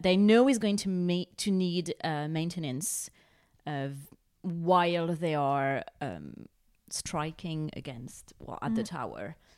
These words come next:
Speaker 1: And they know that, and they know that if the maintenance is not done, the bridge will probably collapse.
Speaker 2: Yeah,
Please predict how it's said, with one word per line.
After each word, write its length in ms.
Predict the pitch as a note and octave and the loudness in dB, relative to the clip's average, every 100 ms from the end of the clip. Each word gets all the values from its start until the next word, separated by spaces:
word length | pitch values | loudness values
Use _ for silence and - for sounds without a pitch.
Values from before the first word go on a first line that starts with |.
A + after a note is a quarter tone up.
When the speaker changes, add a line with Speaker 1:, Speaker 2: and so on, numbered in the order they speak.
| _ _ _ _ _ | _ _ _ _ _
Speaker 1:
And 160 | G3+ G3+ | 0 2
they 80 | |
know 200 | G#3+ A3+ A3+ | 4 4 4
that, 180 | D3 - | 2 0
and 120 | E3+ | -2
they 60 | E3+ | -2
know 120 | E3+ | -2
that 200 | D#3+ - - _ - | -4 -6 -10 _ -10
if 500 | E3+ - - - - _ _ _ _ _ _ _ _ _ _ | -10 -10 -14 -16 -18 _ _ _ _ _ _ _ _ _ _
the 60 | D#3+ | -6
maintenance 580 | E3 F3+ F#3 F3 D#3+ E3 | -4 -4 -4 -4 -4 -6
is 180 | C#3+ | -8
not 200 | D#3+ C#3+ - | -6 -6 -4
done, 400 | G3+ A3 F3 F3+ | 0 2 2 0
the 240 | F3 D#3+ D3+ _ | -2 -4 -4 _
bridge 240 | D#3 D#3 - | -8 -8 -10
will 100 | D3 | -12
probably 360 | D3+ C#3 C#3 | -12 -12 -14
collapse. 720 | - D#3+ G3 - - - - - | -14 -8 -6 -8 -10 -10 -10 -12
Speaker 2:
Yeah, 220 | B3 A#3+ | -6 -4